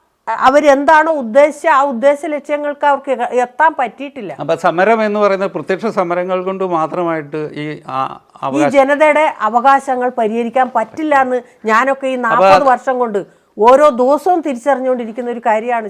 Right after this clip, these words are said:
Speaker 1: ശരിക്കും.
Speaker 2: അപ്പൊ അതില് ജനാധിപത്യപരമായ കൂടുതൽ ഇടപെടൽ നടക്കണം.
Speaker 1: ബ-, നടക്കണം.
Speaker 2: അപ്പൊ അതില് തെരഞ്ഞെടുപ്പ് രാഷ്ട്രീയം പ്രധാനമാണ്.
Speaker 1: പ്രധാനമാണ്. അത്
Speaker 2: അത്
Speaker 1: ചെയ്തേ പറ്റൂ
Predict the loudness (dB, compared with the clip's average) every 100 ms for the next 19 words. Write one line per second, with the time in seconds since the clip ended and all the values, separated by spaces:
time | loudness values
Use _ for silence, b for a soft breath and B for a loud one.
0 | -12 -16 -18 -12 -6 0 2 2 2 0
1 | 2 2 4 2 0 0 2 2 2 2
2 | 2 -2 -4 -6 -4 -2 -2 -2 -2 -4
3 | -4 -6 -8 -6 -2 2 2 2 0 -2
4 | -6 -16 -6 -2 0 0 -2 0 0 -2
5 | 0 0 0 -2 -8 -8 -6 -4 -4 -6
6 | -6 -4 4 6 6 2 -2 -6 -12 _
7 | -6 -4 -2 -2 2 2 4 -2 -4 -8